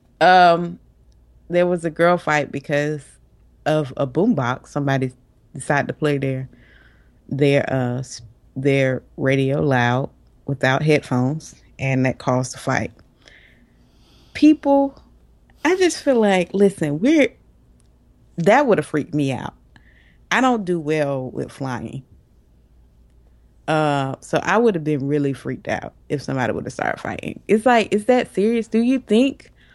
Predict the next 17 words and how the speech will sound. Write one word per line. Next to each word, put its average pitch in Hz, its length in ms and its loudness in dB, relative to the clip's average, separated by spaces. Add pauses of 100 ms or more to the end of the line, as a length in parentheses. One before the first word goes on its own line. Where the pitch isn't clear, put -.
(180)
like, 202 320 -2
think 247 240 4
before 196 260 -4
you 175 160 0
swing. 135 540 -4 (200)
Think 247 360 2
about 170 320 2
your 143 120 0
surroundings. 131 520 -6
Think 214 160 0
about 170 240 0
other 147 180 0
people. 127 480 -10 (520)
Now 190 180 0
this 196 180 -2
flight 175 380 -2
gotta 143 360 -2